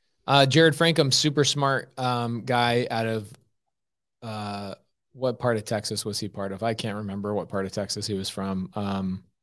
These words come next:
B F E at Texas. He just moved to North Carolina. He's in Charlotte. Super smart, sub two student and T T P student. He says, "Title insurance is so freaking cheap. Why would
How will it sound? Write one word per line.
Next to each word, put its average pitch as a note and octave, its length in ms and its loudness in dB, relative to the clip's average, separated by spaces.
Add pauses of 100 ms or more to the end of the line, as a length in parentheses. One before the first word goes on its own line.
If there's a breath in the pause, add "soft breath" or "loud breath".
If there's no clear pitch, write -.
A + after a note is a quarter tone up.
(1080)
B B2 180 8
F A#2 160 6
E A2+ 140 6
at - 160 0
Texas. A2 480 2
He A#2 80 0
just A2 180 0
moved A2 200 0
to G#2+ 80 -2
North G#2 180 2
Carolina. G2+ 340 2
He's G2+ 220 -2
in G2 80 -2
Charlotte. G2+ 460 2 (160)
Super C3+ 260 4
smart, A2+ 480 2 (100)
sub A#2 300 2
two B2 160 2
student G#2+ 420 0
and A2+ 180 -2
T A2+ 120 -2
T G#2 120 -6
P A2 120 -2
student. G#2 420 -2 (680)
He D#3+ 80 2
says, D#3 200 8
"Title E3+ 340 6
insurance C#3+ 340 2
is A#2+ 100 2
so C3+ 140 2
freaking B2 300 -2
cheap. G#2 260 -2
Why A2 220 2
would C3 220 2